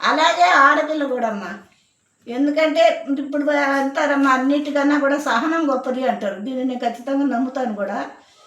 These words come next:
నమ్ముతాను, కొంతవరకు పాటిస్తాను కూడా. ఎందుకంటే దేన్ని ఎవరు ఆపినా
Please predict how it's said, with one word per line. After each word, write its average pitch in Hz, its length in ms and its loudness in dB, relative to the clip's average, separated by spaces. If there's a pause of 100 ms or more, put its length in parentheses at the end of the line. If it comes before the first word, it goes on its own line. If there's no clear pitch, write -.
(220)
నమ్ముతాను, 320 640 2
కొంతవరకు 330 460 2
పాటిస్తాను 285 560 0
కూడా. 262 200 2
ఎందుకంటే 277 680 0 (920)
దేన్ని 311 760 6
ఎవరు 302 260 2
ఆపినా 285 680 2